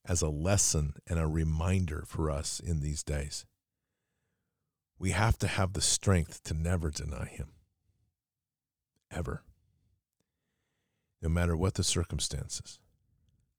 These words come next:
And that's the one thing I take out of that story all the time, is if there's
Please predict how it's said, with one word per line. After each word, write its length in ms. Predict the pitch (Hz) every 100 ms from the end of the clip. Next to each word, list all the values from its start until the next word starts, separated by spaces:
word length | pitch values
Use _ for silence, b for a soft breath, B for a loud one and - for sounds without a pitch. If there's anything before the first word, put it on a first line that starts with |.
| _ _ _ _ _ _ _ _ _ _ _
And 140 | 82
that's 200 | 92 95
the 80 | -
one 300 | 87 95 113
thing 200 | - 101
I 80 | 90
take 320 | - - 87
out 120 | 90 87
of 80 |
that 120 | 78 -
story 380 | - 87 82
all 140 | 80 78
the 80 | 73
time, 460 | - 82 71 71 - _
is 200 | 95 82
if 100 | 87
there's 320 | - 87 82